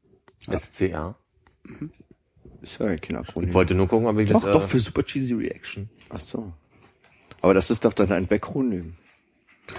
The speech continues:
Speaker 4: Stimmt. <laughs>
Speaker 2: Moment,
Speaker 4: Oh,
Speaker 2: Moment.
Speaker 4: feiner Herr.
Speaker 2: Aber Akronym ist doch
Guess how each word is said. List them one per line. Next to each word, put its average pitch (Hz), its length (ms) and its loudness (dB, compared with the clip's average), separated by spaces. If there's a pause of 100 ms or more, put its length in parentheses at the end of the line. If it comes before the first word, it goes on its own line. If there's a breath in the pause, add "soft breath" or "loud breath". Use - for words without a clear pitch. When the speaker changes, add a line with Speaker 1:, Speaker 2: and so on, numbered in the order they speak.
Speaker 4:
Stimmt. - 600 -2
<laughs> 151 920 6
Speaker 2:
Moment, 117 280 6
Speaker 4:
Oh, 170 280 6
Speaker 2:
Moment. - 180 6
Speaker 4:
feiner 117 380 4
Herr. 143 320 6 (1000 loud breath)
Speaker 2:
Aber 101 260 4
Akronym 131 580 -2
ist 131 160 -2
doch 117 120 -4